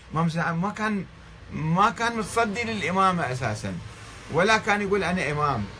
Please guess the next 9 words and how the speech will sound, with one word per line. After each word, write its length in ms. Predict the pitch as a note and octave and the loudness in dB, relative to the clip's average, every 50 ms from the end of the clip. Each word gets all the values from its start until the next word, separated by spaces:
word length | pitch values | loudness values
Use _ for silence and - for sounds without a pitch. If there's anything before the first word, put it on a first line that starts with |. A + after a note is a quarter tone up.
| - - - - - - - - - - - - - - - - - C#3 | -16 -16 -14 -14 -14 -14 -14 -14 -14 -14 -14 -14 -14 -16 -16 -14 -6 2
ولا 360 | D3 F#3 G#3+ A#3 A#3 A3 G#3+ | 2 4 6 6 6 6 4
كان 300 | F#3 - G#3+ G#3 G#3 G3 | 2 2 2 2 2 2
يقول: 220 | F#3+ E3+ F#3+ F3 | 2 0 0 0
"أنا 180 | C#3 E3+ F#3 E3+ | 0 0 -2 0
إمام 240 | E3 F3 F3 F3 E3 | 0 2 2 2 2
معين 300 | D3 - D3+ D3+ D3 C#3 | 0 0 -2 -4 -4 -4
من 80 | C3 - | -6 -4
قبل 180 | B2+ A2 A2+ | -4 -4 -4
الله". 420 | G#2+ G#2+ G2+ G2+ G#2 G#2 G2+ F#2+ | -2 -2 -2 -2 -2 -2 -2 -4